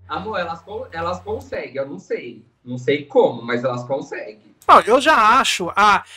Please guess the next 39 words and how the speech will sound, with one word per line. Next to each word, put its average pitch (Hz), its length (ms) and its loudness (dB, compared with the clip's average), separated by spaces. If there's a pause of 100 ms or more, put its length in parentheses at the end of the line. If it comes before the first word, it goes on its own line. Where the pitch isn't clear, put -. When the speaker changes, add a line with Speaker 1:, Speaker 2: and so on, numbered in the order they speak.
(120)
Speaker 2:
a 185 140 6
arte 196 200 -2
drag 202 600 0
fantástica, 214 580 2
né? 175 140 -2
Maquiar, 208 680 2
fazer 202 220 0
as 202 80 -2
maquiagens, 196 720 0 (240)
colocar 202 400 4
cílios, 208 640 0
colocar 202 400 4
unha. 208 480 2 (340)
É, 185 220 -2 (100)
é, 190 80 -8
eu 254 140 2
sei 370 220 2
tanto 294 320 0
que 254 80 -4
dá 220 100 6
trabalho, 208 460 2
porque 262 200 -2
aqui 247 140 -2
no 247 80 0
canal 220 240 2
a 254 60 2
gente 254 220 -4
tem 269 220 -2
a 330 80 4
drag, 202 380 2
né? 202 260 -2 (380)
É, 196 320 2
que - 100 -6
não 220 140 2
sou 294 160 -2
eu, 165 240 -2
é 151 60 -4
a - 20 -4
Shihaz. 180 380 -2